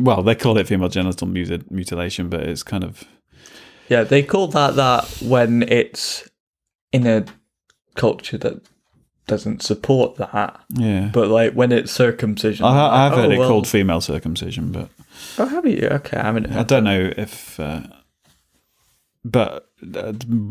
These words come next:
Speaker 1: probably more often female genital mutilation. But I, th-, I see cutting off a part of, uh,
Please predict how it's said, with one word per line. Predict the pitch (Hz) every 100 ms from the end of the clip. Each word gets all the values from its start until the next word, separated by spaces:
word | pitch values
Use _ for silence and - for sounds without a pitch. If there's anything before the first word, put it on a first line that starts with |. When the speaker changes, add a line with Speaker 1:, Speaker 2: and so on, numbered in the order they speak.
| 107
Speaker 1:
probably | 127 101 98
more | 98 92
often | 92 - 98
female | 92 98 92
genital | 95 92 -
mutilation. | 95 95 - 98 98 107
But | 120
I, | 139
th-, | 123 117 147 -
I | 135 139
see | 135 - 127 117 107 98 - _ _
cutting | - 131 - 104
off | 101 - -
a | 107
part | - 113 101 -
of, | 101 95 92 - - - _ _ _
uh, | 78